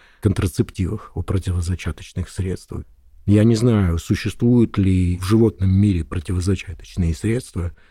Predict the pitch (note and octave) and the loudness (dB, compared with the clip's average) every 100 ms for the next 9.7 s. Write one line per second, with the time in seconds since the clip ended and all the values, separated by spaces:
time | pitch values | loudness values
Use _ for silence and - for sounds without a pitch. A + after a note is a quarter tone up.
0 | - G2+ G#2 G2+ G#2 G#2+ G#2+ A#2 A#2 G2+ | -6 2 4 6 6 4 4 2 2 0
1 | E2 D#2+ F2 F2+ - G2+ G#2+ - F2 D#2 | 0 -4 -2 -2 2 4 4 2 -4 -4
2 | G2+ G#2 F#2 E2+ E2+ F2+ G2 F2 E2 - | 0 0 0 -2 0 -2 -2 -4 -6 -2
3 | - A#2+ G2+ G2+ F#2 - G#2+ A#2 A#2+ A2+ | 4 4 6 4 2 0 4 6 6 4
4 | A#2+ A#2+ C#3+ A#2+ - - - - A2 G#2+ | 4 4 4 2 -2 -20 -10 0 4 4
5 | G2+ F#2+ G2 - - - G2 F#2 A2+ B2 | 4 2 -2 -8 -10 -2 2 4 2 0
6 | - A2+ G#2 G2+ F#2+ E2 - - - F#2 | 0 4 4 4 2 0 -4 -8 -2 0
7 | F#2 - F2 - - - F2 F#2+ F2 - | -2 -2 -4 -6 -8 -6 -2 0 -2 -4
8 | - - F#2+ F2 E2 G#2+ F#2+ - - F2+ | -10 -4 -2 0 0 -2 -2 -4 -6 -2
9 | F#2 F#2 - F#2 E2+ F#2+ | 0 -2 -2 -2 2 2